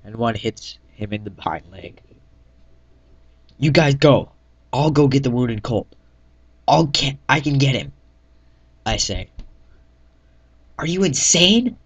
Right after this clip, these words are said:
That thing will mow you down, said Lone, scared for my safety. Just then, I spot,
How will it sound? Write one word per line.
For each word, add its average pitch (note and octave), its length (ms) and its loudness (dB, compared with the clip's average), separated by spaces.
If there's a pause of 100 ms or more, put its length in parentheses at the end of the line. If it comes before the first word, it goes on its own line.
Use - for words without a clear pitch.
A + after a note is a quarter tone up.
That - 160 -8
thing G#3+ 140 2
will F#3+ 180 4
mow G3+ 180 6
you G#3+ 220 2
down, G3+ 460 0 (480)
said F2 300 -10
Lone, G2 280 -18 (400)
scared G2 400 -4
for G#2 140 -8
my F#2+ 200 -8
safety. G2 460 -8 (1700)
Just A#2 260 -2
then, G#2 280 -2 (340)
I - 60 -20
spot, A2 340 -4